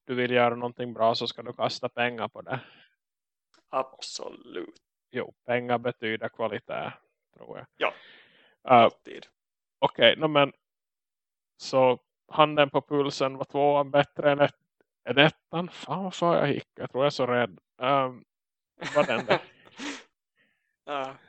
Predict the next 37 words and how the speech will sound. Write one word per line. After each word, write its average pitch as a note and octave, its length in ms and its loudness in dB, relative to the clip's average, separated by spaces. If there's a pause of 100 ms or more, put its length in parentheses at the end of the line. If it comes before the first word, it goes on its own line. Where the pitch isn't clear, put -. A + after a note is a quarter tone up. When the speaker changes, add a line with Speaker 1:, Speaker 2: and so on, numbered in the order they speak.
(480)
Speaker 2:
Men G#2+ 360 0
var B2+ 240 4
frågan C3+ 400 2
alltså A2+ 240 -2
till B2+ 140 -10
mig, D3 220 0
eller F3 200 2
var C#3+ 160 -4
frågan B2+ 520 0
så C3 100 -8
där B2+ 140 -2
allmänt B2 440 -2
så - 120 -10
att - 120 -12
du - 80 -10
Speaker 1:
Nej, D3+ 120 0
Speaker 2:
själv G3+ 160 4
tänkte C#3 160 0
Speaker 1:
frågan D3 180 4
Speaker 2:
svara C#3+ 180 4
Speaker 1:
var C#3+ 80 4
till D3+ 140 0
Speaker 2:
på C#3+ 60 0
Speaker 1:
den D3 140 6
Speaker 2:
det? C#3+ 80 4
Speaker 1:
där C3 60 6
s-, - 280 -6
svarta C#3 420 0
koagulerade C3 800 2
massan B2+ 500 0
med A#2 180 -6
två B2 160 2
lysande B2 500 -4
ögon A#2 440 2
där A2 180 2
i A#2 60 -2
hörnet. A#2+ 440 -2